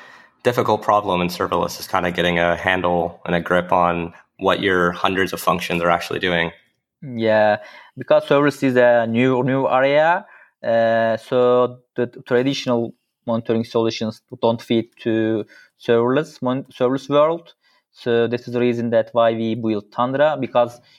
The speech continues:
Speaker 2: we also, we also, uh, we also A W S Lambda users, so we know the monitoring is one of the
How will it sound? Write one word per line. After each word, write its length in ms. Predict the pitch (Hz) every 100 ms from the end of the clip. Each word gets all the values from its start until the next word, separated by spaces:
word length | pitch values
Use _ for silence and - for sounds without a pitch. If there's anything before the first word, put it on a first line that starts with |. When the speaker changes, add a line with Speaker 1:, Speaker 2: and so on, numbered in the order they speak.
| _ -
Speaker 2:
we 160 | 131
also, 800 | 143 151 147 131 123 123 117 117 _ _
we 120 | 117 131
also, 580 | 135 - 123 113 - _ - _ _ -
uh, 120 | 117 - _ -
we 80 | 131
also 220 | 131 110
A 40 |
W 140 | 117 117
S 120 | -
Lambda 240 | 120 117
users, 720 | 107 135 143 160 160 - - - -
so 500 | - 117 113 110 - _ 117
we 160 | 117
know 360 | 123 120 120 120 - _ -
the 80 | 113
monitoring 640 | 117 117 120 113 113 117 -
is 180 | 113 110
one 140 | 113
of 180 | 113 -
the 240 | 113 110